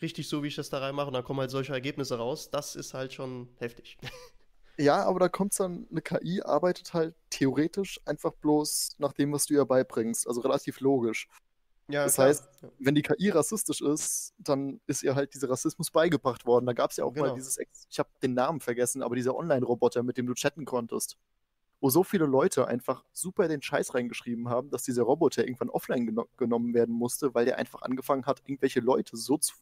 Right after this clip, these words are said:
Speaker 2: beleidigen und fertig zu machen und Sachen von sich gegeben hat, ja. Aber die hat er halt einfach von Leuten, mit denen er gechattet hat, gelernt und dann so übernommen. Ja, das ist wie ein Kind, das du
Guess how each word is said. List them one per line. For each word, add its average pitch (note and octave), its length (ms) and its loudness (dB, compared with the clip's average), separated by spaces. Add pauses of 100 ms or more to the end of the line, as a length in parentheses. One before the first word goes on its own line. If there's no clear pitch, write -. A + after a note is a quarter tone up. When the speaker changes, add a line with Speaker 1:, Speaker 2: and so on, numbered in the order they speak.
(300)
Speaker 2:
beleidigen F3 600 0
und B2 140 -6
fertig - 400 0
zu - 120 0
machen A#2 300 -2 (1000)
und C3+ 160 4
Sachen F3+ 220 4
von B2+ 200 4
sich D#3+ 180 6
gegeben C3 460 4
hat, C#3+ 240 2
ja. B2 200 4 (360)
Aber C3 160 4
die C3+ 100 2
hat D#3+ 100 2
er D3 120 6
halt C#3+ 160 2
einfach D3 240 0
von C#3 320 -2
Leuten, D3 480 0
mit D3+ 220 -6
denen D#3 200 2
er C#3 100 -2
gechattet C#3 420 -6
hat, C#3+ 140 -6
gelernt C#3+ 420 0
und A#2 80 -18
dann B2+ 140 0
so B2+ 120 0
übernommen. B2+ 520 -2
Ja, A#2 140 -2
das B2 140 -10
ist - 160 -2
wie D#3 80 -8
ein D#3 100 -16
Kind, E3 380 -2 (680)
das - 180 4
du C#3 360 -2